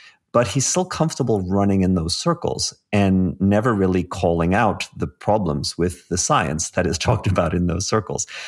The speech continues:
So when Rogan had R F K Junior on, uh, Huberman actually retweeted the episode link, and he said, "I'm eager to listen to this and learn more about Robert's stance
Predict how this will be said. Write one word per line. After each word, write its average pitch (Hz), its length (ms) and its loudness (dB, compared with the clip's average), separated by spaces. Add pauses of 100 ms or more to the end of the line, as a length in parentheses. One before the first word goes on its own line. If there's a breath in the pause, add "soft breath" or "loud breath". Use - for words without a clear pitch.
So 117 540 2
when 113 440 4
Rogan 113 460 2
had 98 420 2
R 90 160 4
F 87 120 0
K 90 160 0
Junior 101 640 0
on, 78 440 0 (720 soft breath)
uh, 98 80 2
Huberman 160 460 2
actually 110 360 0
retweeted 101 840 0
the 101 160 4
episode 92 440 0
link, 69 380 -4
and 104 120 2
he 117 100 4
said, 135 200 0
"I'm 143 220 4
eager 175 380 2
to 120 120 -2
listen 196 280 0
to 120 100 0
this 87 200 0
and 98 140 2
learn 139 240 2
more 127 400 2
about 95 380 0
Robert's 107 720 0
stance - 720 -2